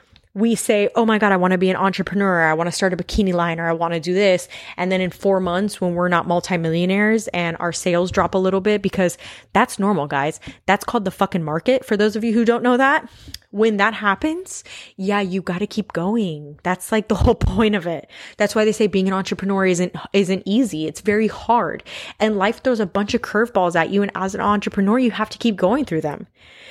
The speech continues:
If you work a nine-to-five and you get fired, guess what? You gotta find another job. Life will throw curveballs, and we think we're failures, but we're not failures. That's how you grow. That's how you change. That's how,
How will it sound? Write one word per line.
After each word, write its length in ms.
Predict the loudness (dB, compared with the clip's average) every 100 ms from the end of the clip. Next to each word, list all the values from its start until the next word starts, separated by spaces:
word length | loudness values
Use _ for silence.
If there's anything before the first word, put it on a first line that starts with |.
| -14
If 200 | -4 0
you 120 | 2 2
work 220 | 2 2
a 40 |
nine-to-five 560 | 2 0 -2 0 0 0
and 120 | -2
you 60 | -2
get 140 | -4
fired, 380 | 0 2 2 -2
guess 160 | -8
what? 200 | -6 -4
You 60 | -2
gotta 160 | -2 -4
find 360 | -4 -4 -2
another 280 | -4 -4 -6
job. 420 | -2 0 2 -2 -14 -20 -20 _ _ _ _ _ _
Life 340 | -2 2 0 0
will 220 | 0 0
throw 300 | 0 0 0
curveballs, 760 | 0 0 0 0 -2 -2 -8 -14 -18 -12 -6
and 180 | -4
we 140 | -2 -4
think 260 | -2 -4
we're 100 | -2
failures, 640 | -6 -2 0 0 -2 -6 -8
but 200 | -2 0
we're 60 | 2
not 220 | 0 0
failures. 840 | 0 2 2 -2 -6 -8 -8 -10 -20 _ _ -20 -4
That's 160 | -4 -2
how 100 | 0
you 140 | 0
grow. 300 | -2 0 0
That's 180 | -2 -4
how 100 | -4
you 120 | -2
change. 380 | -4 0 0 0
That's 140 | -2
how, 200 | 0 0